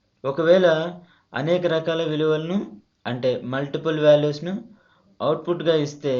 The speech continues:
దాన్ని కేవలం రిలేషన్ లేదా సంబంధం అని మాత్రమే అంటాము, ఫంక్షన్‌గా పిలవము.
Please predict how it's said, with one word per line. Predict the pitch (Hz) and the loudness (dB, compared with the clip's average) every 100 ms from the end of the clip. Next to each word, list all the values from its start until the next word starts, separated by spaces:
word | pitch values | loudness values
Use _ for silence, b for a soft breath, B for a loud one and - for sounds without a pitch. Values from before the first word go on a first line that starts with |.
| 127 151 - _ _ _ _ | -2 -6 -16 _ _ _ _
దాన్ని | 113 139 143 | -4 -2 -2
కేవలం | 139 131 139 151 170 202 - - _ | -4 -2 0 0 0 -4 -6 -18 _
రిలేషన్ | 110 139 170 180 139 101 101 - | -6 2 4 4 2 -4 -8 -8
లేదా | 120 143 151 | -2 0 -2
సంబంధం | 156 139 147 151 151 139 | -4 -4 -4 -4 -4 -4
అని | 139 | -6
మాత్రమే | 139 123 127 147 | -6 -6 -6 -6
అంటాము, | 139 113 101 87 - _ _ _ _ _ _ _ | -6 -6 -8 -10 -18 _ _ _ _ _ _ _
ఫంక్షన్‌గా | 135 143 156 156 185 | -6 -4 -6 -2 -2
పిలవము. | 185 135 131 110 | 0 -2 0 -2